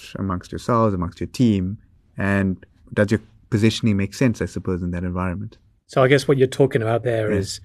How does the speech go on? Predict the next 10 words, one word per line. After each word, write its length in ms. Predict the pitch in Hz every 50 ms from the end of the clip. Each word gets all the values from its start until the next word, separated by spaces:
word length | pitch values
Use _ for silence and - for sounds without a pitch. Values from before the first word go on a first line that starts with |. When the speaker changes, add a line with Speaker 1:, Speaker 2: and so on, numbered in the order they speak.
| - - - - _ _ _
Speaker 2:
from 200 | - - 127 120
nineteen 380 | 123 131 135 156 151 - 160 135
eighty-two 600 | 131 117 117 107 - - - 113 98 101 104 123 123 -
to 120 | - 117 101 - -
twenty 260 | - - 123 117 110
twenty-one, 540 | - - 127 107 98 95 98 101 98 107 107
you 100 | 107 -
had 140 | 123 110 -
forty 480 | - - - 151 139 131 131 - 139
years 600 | 120 110 107 107 107 113 139 185 - - - -